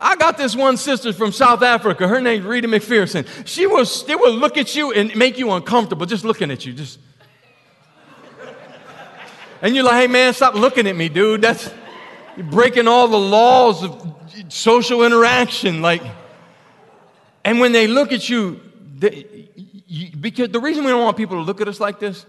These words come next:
and this is how, this is how that man, this is how Peter and John looked at that man. This is because they're possibility people. When they looked at that man in his condition, that man knew that they could see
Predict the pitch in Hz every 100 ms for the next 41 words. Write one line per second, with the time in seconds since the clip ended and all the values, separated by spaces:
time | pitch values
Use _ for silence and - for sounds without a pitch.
0 | _ _ _ 160 226 240 247 220 220 196
1 | 165 247 247 214 214 196 185 165 156 190
2 | 156 113 110 120 - _ _ _ - _
3 | _ _ - 247 262 233 202 202 202 180
4 | 175 160 151 143 139 131 117 117 90 -
5 | _ _ _ _ _ - 165 208 - -
6 | 185 180 185 185 180 185 175 123 123 117
7 | 87 _ _ - - - - 151 143 131
8 | 190 254 262 208 226 226 - 180 180 185
9 | 170 175 147 120 127 139 156 160 165 143
10 | 147 - 104 101 _ _ _ _ _ 98
11 | 160 196 156 151 170 165 156 156 160 113
12 | 101 147 _ _ _ _ _ _ _ 107
13 | 110 95 143 175 156 120 - 180 120 95
14 | 90